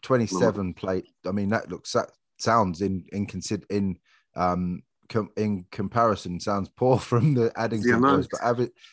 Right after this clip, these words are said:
Speaker 1: averaging three goals a game. Um, Surrey Park, Surrey Park averaging five, six goals a game.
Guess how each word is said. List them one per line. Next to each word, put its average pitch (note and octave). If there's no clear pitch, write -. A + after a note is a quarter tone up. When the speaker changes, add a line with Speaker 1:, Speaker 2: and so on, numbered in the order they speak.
Speaker 1:
averaging B2
three B2
goals A2
a G2
game. G#2
Um, F2+
Surrey G#2
Park, F#2
Surrey G2
Park F#2+
averaging F2+
five, F#2
six -
goals F2+
a F2
game. F2